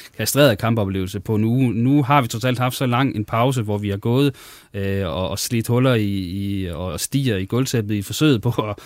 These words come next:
at, at vente på, at der kommer noget rigtig sport igen. Så, så lige nu, i hvert fald i første par runder, der tror jeg og alle fodboldfans vil have det sådan, at giv os, øh, noget fodbold, og så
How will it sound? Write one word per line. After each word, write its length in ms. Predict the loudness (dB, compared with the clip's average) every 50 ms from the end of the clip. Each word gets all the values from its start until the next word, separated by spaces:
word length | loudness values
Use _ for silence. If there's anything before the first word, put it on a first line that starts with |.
| -20 -20 _ _ -8 -4 -4
at, 140 | -2 0 0
at 80 | 4
vente 220 | 4 4 4 4 0
på, 320 | -2 0 0 0 -2 -4 -6
at 60 | -8
der 60 | -6
kommer 220 | -4 -2 -2 -2 -2
noget 160 | -2 0 2
rigtig 220 | 0 0 0 -4
sport 300 | -8 -6 -4 -4 -2 -2
igen. 300 | -2 -4 -4 -6 -6 -8
Så, 160 | -10 -14 -14
så 120 | -10 -6 -2
lige 220 | 2 4 4 6
nu, 220 | 6 6 4 2 0 -4 -14 -20 -18 -10
i 80 | -6 0
hvert 180 | 4 4 4
fald 120 | 4 2 0
i 40 | 0
første 220 | 2 0 0 0
par 80 | 0 -2
runder, 260 | -2 0 -2 -2 -4 -4 -2
der 120 | -2 -2
tror 280 | -2 -2 -4 -2 0 0
jeg 320 | 0 2 2 2 2 2 0
og 200 | -2 -4 -2 -2
alle 160 | -2 -2 -2
fodboldfans 640 | 0 2 2 2 2 0 0 -2 -2 -2 -2 -4 -4
vil 80 | -4 -4
have 120 | -2 0 0
det 80 | 0 -2
sådan, 320 | -2 -2 0 0 0 0
at 180 | 0 -2 -4 -6 -16 -20 -20 -20 _ _ 0
giv 180 | 6 6 6 8
os, 240 | 6 2 0 -2 -2
øh, 200 | -2 0 0 -2
noget 160 | -2 -2 0
fodbold, 380 | 2 2 4 4 4 2 2 2
og 120 | 0 0
så 240 | 0 0 0 0